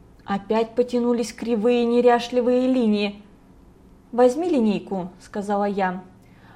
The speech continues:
Но и линейка мало помогла. Схема была начерчена посредственно. «Садись,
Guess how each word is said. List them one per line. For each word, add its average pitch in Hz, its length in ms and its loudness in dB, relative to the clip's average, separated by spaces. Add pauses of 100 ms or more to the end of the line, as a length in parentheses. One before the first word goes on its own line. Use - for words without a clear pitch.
(120)
Но 240 220 2
и 349 140 0
линейка 277 580 4
мало 233 360 4
помогла. 240 720 2 (240)
Схема 285 560 -4
была 269 440 2
начерчена 220 680 -4
посредственно. 202 960 -4 (1080)
«Садись, 226 640 -2